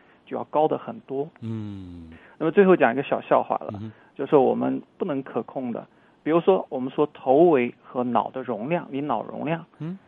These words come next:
Speaker 1: 对于我们预防痴呆也有好处。
Speaker 2: 哦。
Speaker 1: 那么头越大，啊，脑容量越大，那么你的储备越好，你发生痴呆的这种风险也会小，所以头大还是有好处的。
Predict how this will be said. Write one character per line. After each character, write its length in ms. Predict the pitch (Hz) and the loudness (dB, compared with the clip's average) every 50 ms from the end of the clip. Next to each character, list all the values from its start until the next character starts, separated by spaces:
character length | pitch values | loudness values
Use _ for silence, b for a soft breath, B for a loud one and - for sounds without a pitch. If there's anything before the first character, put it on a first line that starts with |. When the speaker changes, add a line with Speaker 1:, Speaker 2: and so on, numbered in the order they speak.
| _ _ _ | _ _ _
Speaker 1:
对 100 | 220 240 | 0 2
于 40 | |
我 80 | 247 156 | 4 4
们 120 | 123 117 | 4 2
预 80 | 123 127 | -2 -4
防 200 | 135 - 117 117 | -6 -8 -8 -8
痴 80 | - - | -8 -10
呆 140 | _ - 123 | _ -6 -4
也 80 | 127 131 | -2 0
有 140 | 160 185 156 | 0 0 -2
好 260 | - - - - - | -4 -10 -14 -16 -16
处。 220 | - - - - | -18 -18 -18 -18
Speaker 2:
哦。 300 | - - - - 120 135 180 | -18 -18 -16 -14 -14 -10 -6
Speaker 1:
那 60 | - 175 | -2 2
么 160 | 180 165 - - _ _ | 2 2 2 -2 _ _
头 180 | - - 135 143 | -8 -4 0 4
越 140 | 170 156 | 6 6
大， 240 | 135 - 135 - - - _ _ _ _ b b b b b | 8 8 6 4 4 -6 _ _ _ _ b b b b b
啊， 120 | - 131 123 | 0 0 2
脑 260 | 113 131 131 110 101 | 2 2 2 2 2
容 180 | 101 101 117 | 0 -2 -4
量 160 | 139 147 139 135 | -6 -6 -6 -4
越 120 | 123 113 | -6 -6
大， 280 | - _ 123 110 - - _ _ | -4 _ -4 -4 -4 -14 _ _
那 100 | _ - | _ -8
么 80 | 143 135 | -6 -6
你 80 | 139 135 | -6 -4
的 140 | 123 135 | -6 -6
储 320 | 131 - - - 127 117 107 | -8 -8 -8 -8 -8 -8 -4
备 140 | - 160 165 | -4 -4 -2
越 200 | 175 185 156 139 | 0 0 0 0
好， 300 | - - - 110 - - | -2 -2 -4 -4 -4 -4
你 80 | 127 113 | -10 -10
发 180 | - 127 120 117 | -8 -10 -12 -12
生 140 | - 131 123 - - | -14 -18 -18 -18 -20
痴 80 | 143 | -10
呆 120 | 123 120 117 | -8 -4 -4
的 80 | 113 | -4
这 80 | 110 - | -4 -6
种 80 | - 107 110 - | -8 -14 -14 -14
风 100 | 139 127 | -14 -14
险 160 | 113 - 110 | -14 -14 -14
也 60 | 107 | -14
会 180 | 104 - 131 120 | -12 -12 -14 -14
小， 180 | - - 117 B B B B B | -12 -14 -18 B B B B B
所 80 | - 139 | -6 -6
以 40 | |
头 220 | 135 - - 123 123 | -6 -4 -4 0 4
大 160 | - 156 147 | 6 6 6
还 140 | - 135 120 | 6 0 0
是 100 | - 147 | 0 -2
有 60 | 131 | -2
好 220 | - - 139 - | 0 2 2 2
处 240 | - 131 - - 139 | 2 0 -2 -2 -4
的。 240 | 160 143 - 175 151 | -4 2 2 2 2